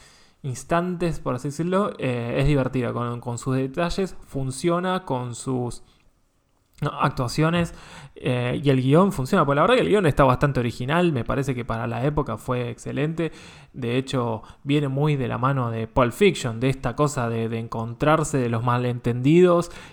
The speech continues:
y de que eso genera algún crimen con cierta, con cierto,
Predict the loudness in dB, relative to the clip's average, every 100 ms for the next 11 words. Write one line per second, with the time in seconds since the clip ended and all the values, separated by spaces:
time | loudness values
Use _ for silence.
0 | -6 -2 -2 -2 0 2 2 2 0 -4
1 | -2 0 2 2 2 2 2 2 0 0
2 | 0 0 -2 -6 -2 0 0 0 -2 -4
3 | -8 -20 -20 -8 -6 -4 -6 -2 -2 -2
4 | 0 0 2 0 0 -2 -6